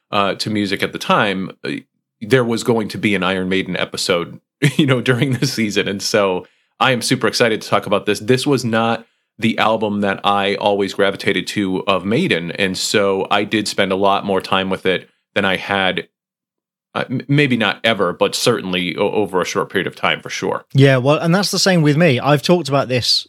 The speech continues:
Speaker 2: you know, I've mentioned this several times on the show and, and in the Facebook group as well. My, my favourite studio album from Maiden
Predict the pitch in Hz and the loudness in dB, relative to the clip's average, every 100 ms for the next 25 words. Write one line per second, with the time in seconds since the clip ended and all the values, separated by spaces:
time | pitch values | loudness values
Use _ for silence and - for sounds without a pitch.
0 | _ 147 110 123 127 131 131 120 - 127 | _ -2 2 2 4 2 2 2 4 4
1 | 117 127 113 104 110 131 117 113 120 139 | 2 2 2 2 4 4 4 2 0 0
2 | 120 113 - 127 - 113 117 110 110 127 | 2 2 4 2 2 -2 -2 0 4 4
3 | 107 113 147 160 151 131 - _ _ - | 4 4 6 6 4 2 -2 _ _ -20
4 | - - 147 151 - 175 151 165 - - | -20 2 4 4 4 4 4 0 -2 -4
5 | - - 151 160 160 160 160 143 135 139 | -2 4 4 6 4 4 2 2 2 2
6 | 131 139 139 143 139 160 | 0 2 4 4 2 -4